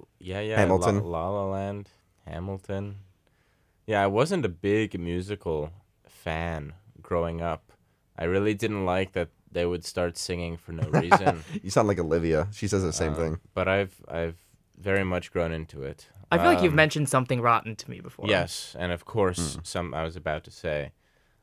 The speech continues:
Speaker 1: uh, amazing show, incredibly underrated, uh,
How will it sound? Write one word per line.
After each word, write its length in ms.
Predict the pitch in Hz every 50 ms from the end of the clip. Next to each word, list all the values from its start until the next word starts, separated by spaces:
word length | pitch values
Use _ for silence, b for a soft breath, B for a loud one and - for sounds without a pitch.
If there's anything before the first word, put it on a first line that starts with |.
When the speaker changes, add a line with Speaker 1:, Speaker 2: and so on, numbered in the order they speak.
| _ - _
Speaker 1:
uh, 520 | 78 80 78 76 76 76 76 76 71 62 - _ _ _ _ _ _ _ _ _ _ _ _ _ _ _ _ _ _ _ - _
amazing 760 | - 85 85 82 82 82 82 85 82 - 80 73 73 73 80 82 - _ _
show, 440 | - - - 78 73 71 69 76 82 _ _ _ -
incredibly 520 | - 82 82 - - 95 95 90 82 87 82
underrated, 720 | 78 82 82 80 80 76 69 69 76 76 71 62 - - - - - _ -
uh, 360 | - 80 80 78 69 71 78